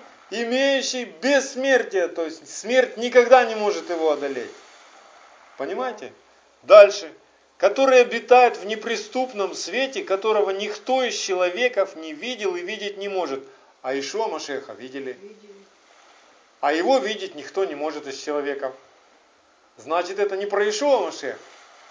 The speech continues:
Speaker 1: Значит, не Ишуа Машех, Господь господствующий.
Speaker 2: Ну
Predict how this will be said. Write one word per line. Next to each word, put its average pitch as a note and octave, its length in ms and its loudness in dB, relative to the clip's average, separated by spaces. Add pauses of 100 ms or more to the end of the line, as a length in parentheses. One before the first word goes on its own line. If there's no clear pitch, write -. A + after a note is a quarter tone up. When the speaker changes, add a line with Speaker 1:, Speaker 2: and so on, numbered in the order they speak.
(560)
Speaker 1:
Значит, A3 340 -4
не C4 180 0
Ишуа D4 340 4
Машех, G#3 640 2
Господь F3+ 440 2
господствующий. D3+ 800 -6
Speaker 2:
Ну G3 460 -20